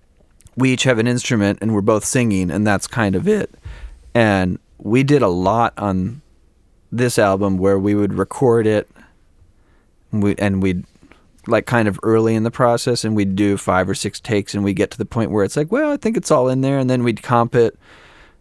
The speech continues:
and we'd listen back, and it probably was good enough to go on past records. And then because we have the time and space in this studio, all of those then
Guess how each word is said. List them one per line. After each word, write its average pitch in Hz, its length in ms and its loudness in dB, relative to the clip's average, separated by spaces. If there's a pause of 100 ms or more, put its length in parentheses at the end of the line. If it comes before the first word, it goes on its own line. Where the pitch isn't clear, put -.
(100)
and 110 120 -2
we'd 107 140 2
listen 117 320 0
back, 107 360 2
and 107 180 0 (100)
it 110 200 0 (720)
probably 123 540 2
was 123 180 -2
good 123 180 0
enough 127 280 0
to 131 80 -8
go 127 200 2
on 123 140 0
past 135 360 -2
records. 147 520 0
And 113 220 -4
then 110 260 0
because 113 500 0
we 110 140 0
have 110 220 -2
the 107 80 0
time 110 360 -2
and 107 100 -4
space - 400 -2
in 104 100 -2
this 107 160 0
studio, 127 720 0 (640)
all 107 280 4
of 113 160 0
those 113 420 2
then 110 800 0